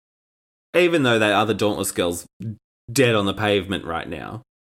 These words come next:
And for some reason, she feels the need to strip, so she takes off her shirt, and then underneath she's wearing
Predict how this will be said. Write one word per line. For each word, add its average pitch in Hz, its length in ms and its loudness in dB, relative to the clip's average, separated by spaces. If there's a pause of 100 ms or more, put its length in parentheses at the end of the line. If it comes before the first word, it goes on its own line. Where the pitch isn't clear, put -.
(800)
And 151 120 -4
for 160 100 -6
some 175 320 0
reason, 139 260 0
she 127 140 -4
feels 127 260 0
the 123 80 0
need 110 200 0
to 110 100 -6
strip, - 440 -4
so 107 140 -2
she 104 160 -4
takes 123 360 -4
off 113 180 -2
her 113 120 -2
shirt, - 680 -4 (600)
and 123 140 -2
then 117 120 0
underneath 117 600 0
she's 110 260 -4
wearing 104 440 0